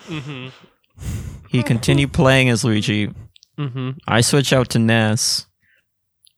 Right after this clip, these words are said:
Speaker 2: Ness's P K fire is so good that you can't even move. You can't even get out of it. So there have been games where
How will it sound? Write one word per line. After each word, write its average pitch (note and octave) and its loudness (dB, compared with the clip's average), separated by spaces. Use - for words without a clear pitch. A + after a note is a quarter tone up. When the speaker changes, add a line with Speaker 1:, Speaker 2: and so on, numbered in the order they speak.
Speaker 2:
Ness's C#3 2
P C#3 0
K C3 2
fire A#2 4
is A#2 0
so C3 4
good A#2+ 2
that A#2+ 0
you B2+ 2
can't D#3+ 2
even C3 2
move. C3 2
You B2 0
can't D3 2
even B2 2
get B2 4
out A2 4
of C3+ 4
it. D3 4
So B2+ 4
there C3+ 6
have D#3 0
been D#3 4
games B2 2
where A2 0